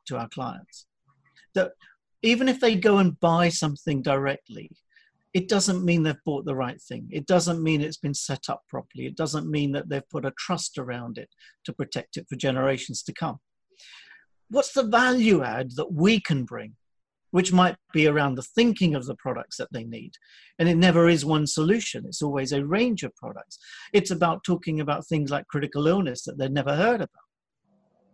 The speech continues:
So the value creation is not about, "Can I compete on price?"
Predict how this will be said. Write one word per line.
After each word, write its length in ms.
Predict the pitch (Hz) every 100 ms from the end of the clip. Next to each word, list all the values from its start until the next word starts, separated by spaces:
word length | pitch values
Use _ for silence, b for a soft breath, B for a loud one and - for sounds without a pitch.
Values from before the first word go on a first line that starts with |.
| _ B B
So 160 | - 220
the 120 | 208
value 520 | 170 180 226 262 247
creation 580 | - - 143 127 - 139
is 120 | 139
not 240 | 147 165 190
about, 340 | 185 147 143 - B B
"Can 180 | - 160
I 120 | 160
compete 380 | 160 165 151 147
on 160 | 156 135
price?" 600 | - 143 139 143 - -